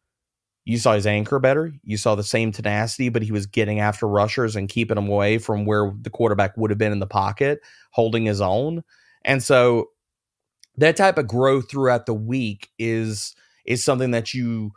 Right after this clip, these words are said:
you want to see, and you want to see players stack good practices back to back to back. Guys that started off rough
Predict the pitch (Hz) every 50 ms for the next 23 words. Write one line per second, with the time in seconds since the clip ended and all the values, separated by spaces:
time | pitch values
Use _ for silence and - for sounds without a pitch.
0 | _ _ _ _ - 147 147 127 127 139 139 139 - 127 110 - - 117 117 120
1 | 123 131 131 - 113 117 117 123 120 131 127 131 123 - - 131 120 110 - -
2 | 120 120 117 117 117 117 117 113 110 - - - - - - - - - 110 113
3 | 117 113 - - - _ - 117 113 120 117 104 - - 117 107 104 101 - -
4 | 120 104 - 101 98 101 101 101 - - _ _ _ _ _ _ _ - 110 110
5 | 104 101 - 120 110 107 101 98 101 101 - 110 98 104 101 95 - - - -
6 | _ _ _ _ _ _ - 123 120 120 123 120 113 117 117 - - - - -
7 | 123 123 117 117 113 113 107 107 107 101 117 120 117 110 104 98 101 - - -